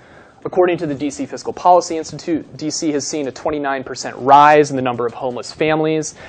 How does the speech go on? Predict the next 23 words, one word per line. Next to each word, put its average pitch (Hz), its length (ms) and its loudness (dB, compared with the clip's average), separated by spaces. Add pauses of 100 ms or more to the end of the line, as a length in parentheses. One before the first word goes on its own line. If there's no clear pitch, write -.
(120)
and 123 120 -2
a - 20 -12
twelve 156 340 2
percent 139 360 -8
rise 135 340 -2
in 117 80 -16
total 160 380 -4
homelessness 156 580 -8
since - 220 -14
twenty 117 240 -8
eleven, 143 500 0 (360)
and 143 100 -4
an 147 80 -6
active 165 420 0
policing 143 480 -6
policy 135 560 0
that 120 140 -10
has 131 180 -8
five 139 320 -2
percent 139 320 -10
of 120 80 -8
the 127 80 -8
city 143 500 -2